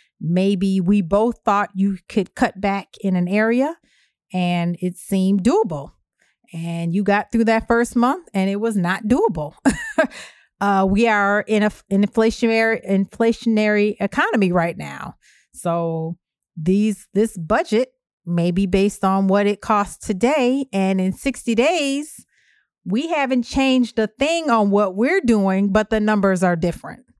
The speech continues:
because the world changed <laughs> and we did not. Um, so yeah, we, we work the budget, we make the spreadsheet, we, um, we pencil in the goals, basically where we think we should be spending money,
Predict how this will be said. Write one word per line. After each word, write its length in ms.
because 720
the 100
world 360
changed 580
<laughs> 140
and 200
we 120
did 200
not. 260
Um, 440
so 140
yeah, 340
we, 380
we 100
work 240
the 60
budget, 380
we 100
make 260
the 60
spreadsheet, 800
we, 480
um, 460
we 100
pencil 480
in 140
the 80
goals, 580
basically 720
where 260
we 140
think 320
we 80
should 180
be 120
spending 440
money, 440